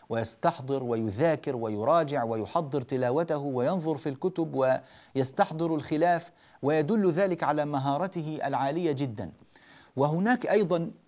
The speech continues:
همة أخرى، وهي همة المقرئ الشيخ. مرة من المرات أحد الطلاب قرأ على أستاذ له،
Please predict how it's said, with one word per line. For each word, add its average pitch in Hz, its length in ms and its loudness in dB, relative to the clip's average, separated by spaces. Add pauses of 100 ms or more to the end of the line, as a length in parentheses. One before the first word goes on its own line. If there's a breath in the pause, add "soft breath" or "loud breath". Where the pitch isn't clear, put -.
(180)
همة 156 380 4
أخرى، - 320 -4 (160)
وهي 127 400 -4
همة 175 280 -2
المقرئ 120 580 -2 (120)
الشيخ. - 680 0 (880 loud breath)
مرة 208 280 2
من 165 140 0
المرات 131 640 -2
أحد - 280 -4
الطلاب 120 520 -4
قرأ 135 180 -2
على 107 500 -4
أستاذ 101 640 -6 (300)
له، 104 460 -6